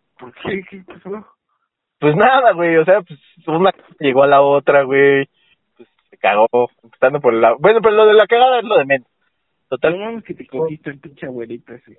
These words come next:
Speaker 2: Eh, no, no llegamos a ese punto, güey. Sí, de hecho, en el guión era la siguiente parte, pero no llegamos a eso. Eh, total, güey, que creo que tenía pedos este güey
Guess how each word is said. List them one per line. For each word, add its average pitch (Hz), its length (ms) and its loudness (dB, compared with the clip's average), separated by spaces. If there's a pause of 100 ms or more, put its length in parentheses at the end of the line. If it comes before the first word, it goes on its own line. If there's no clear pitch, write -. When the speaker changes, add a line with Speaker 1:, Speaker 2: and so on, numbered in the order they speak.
Speaker 2:
Eh, 147 180 2
no, 170 240 4
no 170 160 0
llegamos 143 420 -2
a 131 80 0
ese 117 160 -4
punto, 120 360 -10
güey. 131 140 -8 (280)
Sí, 175 380 -2 (300)
de 165 100 2
hecho, 185 160 0
en 190 100 0
el 160 100 -4
guión 262 300 2
era 185 140 0
la 151 120 -2
siguiente 147 320 -4
parte, 180 560 -2
pero 123 540 2
no 135 180 -2
llegamos 127 360 -4
a 170 60 0
eso. 175 220 0 (460)
Eh, 120 580 -2 (500)
total, 156 480 0
güey, 160 260 -2
que 113 360 -6
creo 135 160 -2
que 139 120 -2
tenía 127 240 -4
pedos 143 400 0
este 139 180 -6
güey 170 460 2